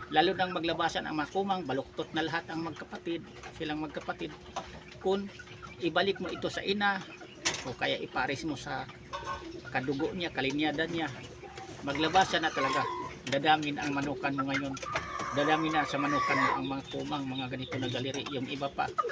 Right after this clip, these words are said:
piking-piki na. Yan. Yan lang. Sana mayroon kang mapulot o matutunang mabaguhan pa lang, ah, dapat dito sa pag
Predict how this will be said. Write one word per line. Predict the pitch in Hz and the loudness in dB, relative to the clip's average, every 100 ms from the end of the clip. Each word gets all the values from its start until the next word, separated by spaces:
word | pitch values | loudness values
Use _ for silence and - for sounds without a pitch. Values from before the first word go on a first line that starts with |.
| 349 - - - - | -4 -10 -12 -12 -4
piking-piki | 147 - 143 143 131 131 110 | -4 -2 -2 -2 -2 -4 -2
na. | - 131 - - - - - - - - - - | -2 -2 -4 -8 -10 -10 -10 -10 -10 -10 -10 -4
Yan. | 107 107 - - - - - - - - - - - - - - | -2 -2 -6 -10 -10 -10 -14 -12 -12 -12 -14 -14 -16 -16 -16 -4
Yan | 127 147 | 0 4
lang. | 190 208 | 4 2
Sana | 180 170 175 | 2 0 0
mayroon | 165 160 147 | -2 -4 -4
kang | 151 | -4
mapulot | 147 - 156 156 | -4 -4 -6 -4
o | |
matutunang | 151 143 139 151 | -6 -4 -4 -2
mabaguhan | 151 147 143 147 156 | -2 -4 -4 -4 -6
pa | 147 180 | -2 -2
lang, | 180 160 | -2 -2
ah, | 147 139 123 | 0 0 -2
dapat | 139 165 160 - | -2 -4 -6 -6
dito | 156 160 139 | -6 -6 -8
sa | - | -10
pag | 147 143 | -6 -4